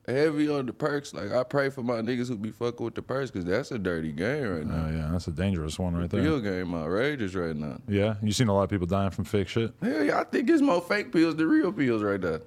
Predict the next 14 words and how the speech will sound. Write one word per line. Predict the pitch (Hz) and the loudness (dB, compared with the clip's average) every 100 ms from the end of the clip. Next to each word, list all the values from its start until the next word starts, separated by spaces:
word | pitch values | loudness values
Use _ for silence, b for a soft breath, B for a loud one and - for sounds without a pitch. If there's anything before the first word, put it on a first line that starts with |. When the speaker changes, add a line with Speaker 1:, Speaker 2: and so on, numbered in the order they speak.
| 98 | 0
Speaker 2:
Mm. | 107 110 92 82 80 - - - - b b b b b | 2 4 2 0 -4 -10 -12 -12 -18 b b b b b
Speaker 1:
I | - 139 | 0 0
think, | 143 147 120 - - - - | 2 0 0 -4 -16 -20 -4
like, | 120 131 127 | 0 0 2
think | 165 160 | 0 2
about | 135 123 | 2 2
it, | |
it's | 156 | 0
to | 160 143 | 0 -2
the | |
point | 120 135 127 104 98 | 0 0 0 -2 -6
where | - 104 | 0 2
niggas | 98 135 127 117 92 | 4 2 2 0 0
got | 113 107 | 2 2